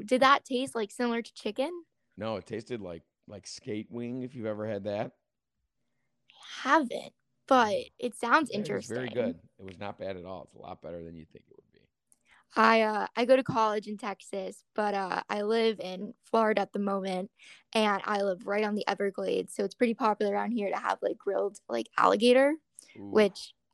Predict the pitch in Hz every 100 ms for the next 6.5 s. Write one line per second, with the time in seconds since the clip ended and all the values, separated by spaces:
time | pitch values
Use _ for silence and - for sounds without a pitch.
0 | - 214 - 240 247 285 262 277 - 226
1 | 214 - 190 - 208 240 220 214 220 196
2 | 185 196 - - - - - - - -
3 | _ 87 76 67 62 60 - - 87 82
4 | 80 110 _ - - 104 110 95 107 95
5 | 85 98 85 85 - 95 85 85 - -
6 | 117 120 104 87 -